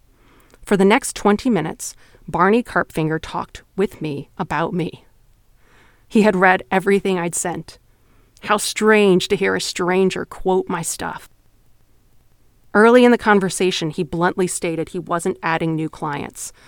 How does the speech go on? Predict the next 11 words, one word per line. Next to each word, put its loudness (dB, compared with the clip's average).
but 0
wanted 4
me 4
to 4
know 4
he -4
was -2
impressed -6
with -4
my -4
material. -8